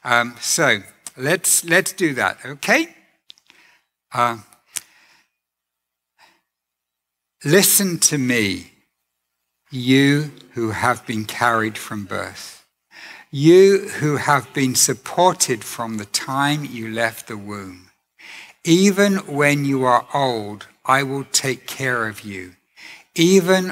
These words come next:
when you have gray hair, I will carry you.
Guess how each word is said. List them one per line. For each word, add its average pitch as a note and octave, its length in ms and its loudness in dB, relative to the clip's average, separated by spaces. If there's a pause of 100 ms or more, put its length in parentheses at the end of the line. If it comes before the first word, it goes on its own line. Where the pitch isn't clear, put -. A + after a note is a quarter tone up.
when C#3+ 380 0
you C3 180 -2
have A2 340 -6
gray C3+ 380 -2
hair, G#2+ 600 -6 (300)
I A#2+ 200 0
will A2+ 220 -12
carry G#2+ 440 -6 (160)
you. F2+ 160 -16